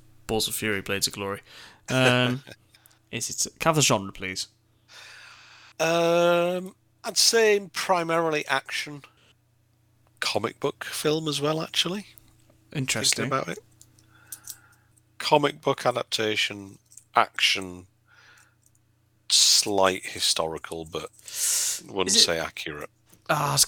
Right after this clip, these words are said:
Speaker 1: ah, thinking V for Vendetta.
Speaker 2: Okay, no, not that.
Speaker 1: Ah, I thought I had it then. I'm gonna have to pass. My brain's just not there, as you can tell.
Speaker 2: Three hundred.
Speaker 1: Nah,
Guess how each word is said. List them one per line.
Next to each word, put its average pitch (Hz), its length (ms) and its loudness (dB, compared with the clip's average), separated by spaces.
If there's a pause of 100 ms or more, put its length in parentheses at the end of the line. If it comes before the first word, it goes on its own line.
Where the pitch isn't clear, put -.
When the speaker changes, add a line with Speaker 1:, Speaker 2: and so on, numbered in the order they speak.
(160)
Speaker 1:
ah, 135 320 -4
thinking 147 320 -6
V 127 200 -2
for 123 120 -8
Vendetta. 113 640 -4 (800)
Speaker 2:
Okay, 156 560 0
no, 117 260 -2 (180)
not 90 120 0
that. - 100 -14 (360)
Speaker 1:
Ah, 98 920 -4
I - 20 -4
thought 120 180 -2
I 123 40 4
had 113 140 2
it 110 60 -6
then. 104 140 -12 (1080)
I'm 147 80 -2
gonna 139 100 0
have 143 160 2
to - 100 -4
pass. - 460 -2
My 131 140 -6
brain's 127 300 -2
just - 220 -2
not 123 340 -4
there, 120 280 -6 (160)
as 127 160 0
you 120 80 -2
can 113 140 -10
tell. 117 400 -6 (540)
Speaker 2:
Three - 420 0
hundred. 85 360 -8 (340)
Speaker 1:
Nah, 131 260 -2